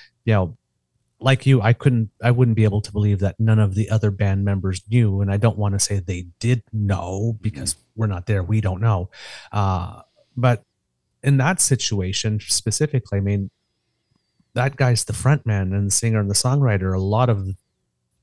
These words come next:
Speaker 1: their life and their livelihoods and their families depend on him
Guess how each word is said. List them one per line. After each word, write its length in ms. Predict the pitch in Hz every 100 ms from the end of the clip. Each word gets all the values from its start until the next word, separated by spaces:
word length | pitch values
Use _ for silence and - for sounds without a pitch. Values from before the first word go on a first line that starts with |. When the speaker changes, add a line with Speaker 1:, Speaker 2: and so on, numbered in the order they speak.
| _ -
Speaker 1:
their 260 | 127 156
life 340 | 123 92 98 -
and 140 | 101
their 140 | 113
livelihoods 720 | 143 113 101 98 - 95 95 101
and 180 | 98
their 180 | 101 131
families 440 | - 104 95 98 98
depend 600 | 107 - - 135 139 -
on 260 | 104 95 90
him 500 | - 156 170 101